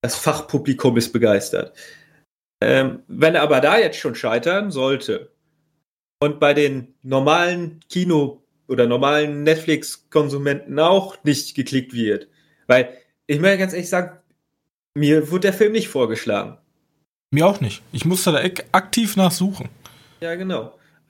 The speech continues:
Speaker 1: Ähm, wenn er da auch durchfällt, dann, dann kann sich doch, könnte doch sein, dass Netflix sich denkt, "Fincher ist nicht mehr tragbar für uns. Das ist zu teuer für das, was wir da rauskriegen."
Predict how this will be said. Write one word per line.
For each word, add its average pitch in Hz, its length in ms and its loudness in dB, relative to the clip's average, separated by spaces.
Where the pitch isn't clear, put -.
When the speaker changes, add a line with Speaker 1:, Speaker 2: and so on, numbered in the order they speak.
Speaker 1:
Ähm, 156 640 2
wenn 151 80 4
er 160 100 4
da 180 200 2
auch 254 220 -2
durchfällt, 135 640 -2
dann, 160 240 -2
dann 160 200 -2
kann 185 180 0
sich 185 140 -6
doch, - 320 -4
könnte 190 260 0
doch 160 160 2
sein, 165 240 2
dass 190 140 0
Netflix 185 320 -2
sich 190 120 -10
denkt, 180 220 -2
"Fincher 175 220 2
ist 156 160 2
nicht 147 120 -4
mehr 180 140 0
tragbar 196 380 0
für 113 160 -4
uns. 101 400 -10
Das 131 140 0
ist - 140 -2
zu 175 100 2
teuer 170 380 2
für 131 240 -2
das, 135 200 -2
was 135 140 -2
wir 131 80 0
da 120 100 4
rauskriegen." 117 560 -4